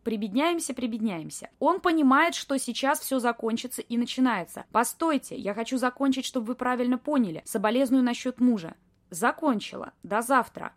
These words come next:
За молодую спасибо». Важный момент. Разговор закончен не на негативной ноте,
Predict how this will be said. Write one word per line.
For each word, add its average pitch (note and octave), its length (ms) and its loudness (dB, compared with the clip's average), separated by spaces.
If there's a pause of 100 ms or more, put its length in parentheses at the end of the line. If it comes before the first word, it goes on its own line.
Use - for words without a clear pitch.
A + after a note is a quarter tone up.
(100)
За F3+ 180 -4
молодую G#3 540 -2
спасибо». - 640 -8 (180)
Важный B3 360 2
момент. G#3+ 440 0
Разговор G#3+ 800 0
закончен A#3 840 0
не A#3+ 300 0
на B3+ 80 2
негативной A3+ 640 -4
ноте, A#3 460 -6